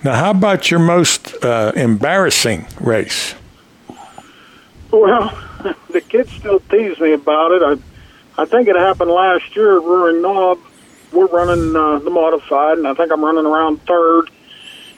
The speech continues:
Speaker 2: And my oldest son, Tanner, he'll, he'll get where I can see him, and he'll motion me once in a while, high or low, and he kept motioning me to go high, and I knew there was nothing up high, nothing up high, and I mean, he's just really flapping his arms and carrying on to get up high.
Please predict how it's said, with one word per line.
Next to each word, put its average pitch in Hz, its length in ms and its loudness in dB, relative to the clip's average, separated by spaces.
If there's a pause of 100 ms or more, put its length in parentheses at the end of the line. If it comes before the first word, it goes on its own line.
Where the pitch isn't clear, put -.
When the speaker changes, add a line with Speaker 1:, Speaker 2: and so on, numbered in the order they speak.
(120)
Speaker 2:
And 156 80 0
my 165 100 2
oldest 196 400 2
son, 190 320 -2 (520)
Tanner, 170 420 2
he'll, 170 320 2 (260)
he'll 185 160 0
get 190 240 2
where 170 140 2
I 170 100 2
can 156 220 -4
see 156 260 2
him, 160 120 2
and 151 40 0
he'll 160 160 4
motion 147 460 -2
me 147 80 0
once 147 320 -2
in 151 80 -2
a - 20 2
while, 160 220 2
high 156 220 2
or 147 180 -2
low, 151 240 2
and 127 140 -4 (720)
he 254 180 2
kept 208 280 0
motioning 185 460 -2
me 185 120 -6
to 175 80 0
go 175 260 4
high, 156 280 2
and 156 120 -2
I - 20 -6
knew 160 180 2
there 175 120 4
was 160 180 0
nothing 165 320 0
up 160 160 -2
high, 156 360 0
nothing 151 340 -4
up 147 160 -2
high, 151 240 0
and 147 100 0
I 143 80 0
mean, 143 240 0
he's 160 320 -6
just 151 240 0
really 147 260 2
flapping 151 440 -4
his 139 160 -2
arms 147 420 0
and - 160 -20
carrying 143 380 0
on 143 160 -4
to 147 40 -4
get 147 140 -2
up 143 160 0
high. 156 300 0